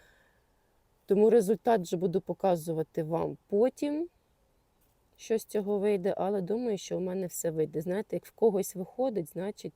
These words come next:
і у мене все вийде. Якщо ви вже, я знаю, що на Ютубі в мене є з глядачів, е,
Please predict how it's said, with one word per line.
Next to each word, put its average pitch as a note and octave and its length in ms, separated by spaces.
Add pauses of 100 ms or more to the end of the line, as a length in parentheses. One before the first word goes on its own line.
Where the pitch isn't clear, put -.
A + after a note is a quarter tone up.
і F3 240 (380)
у C4 100
мене C#3 300
все - 240
вийде. C3+ 340 (500)
Якщо A#3 380
ви A3 340
вже, E3 520
я F#3+ 140
знаю, F3 320
що - 180
на F3+ 100
Ютубі F3+ 480
в F3+ 40
мене F3 260
є E3 160
з D#3 100
глядачів, E3+ 580 (500)
е, F3 480